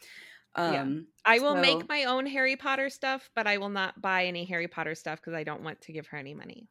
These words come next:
Speaker 2: Exactly. And that's fair. You know, and if you do
Speaker 1: It's up to
Speaker 2: Okay.
Speaker 1: you.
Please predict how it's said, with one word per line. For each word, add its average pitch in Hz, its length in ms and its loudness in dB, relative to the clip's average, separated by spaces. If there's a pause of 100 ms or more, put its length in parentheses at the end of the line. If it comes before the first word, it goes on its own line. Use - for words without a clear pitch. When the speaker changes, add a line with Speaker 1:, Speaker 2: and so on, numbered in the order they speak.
Speaker 2:
Exactly. - 420 -6
And 185 160 -2
that's 185 180 -4
fair. - 260 -8
You 175 100 0
know, 180 100 2
and 214 160 2
if 208 160 -4
you 233 140 -4
do 269 420 -2 (1200)
Speaker 1:
It's 214 160 2
up 311 120 2
to - 80 0
Speaker 2:
Okay. 415 80 4
Speaker 1:
you. 392 160 -2